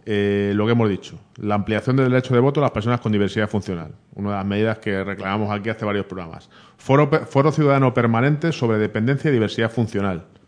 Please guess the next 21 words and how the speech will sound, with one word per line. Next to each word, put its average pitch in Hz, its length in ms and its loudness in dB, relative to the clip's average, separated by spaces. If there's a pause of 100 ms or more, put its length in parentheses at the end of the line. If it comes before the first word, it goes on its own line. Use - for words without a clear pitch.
(160)
un 107 100 -4
poco 120 240 0
basándose 113 520 0
en 110 60 -4
estas 107 280 -6
ideas 107 380 -2
generales 113 500 0
de, 98 480 -4
de 101 120 -6
Podemos 120 540 -2
de, 104 180 -4
respecto 104 360 -6
a - 20 0
la 101 80 -2
participación 101 540 -4
ciu-, 113 260 -2
ciudadana 120 680 0 (360)
en 110 140 -4
la 98 80 0
vida 113 220 2
política. 90 500 -4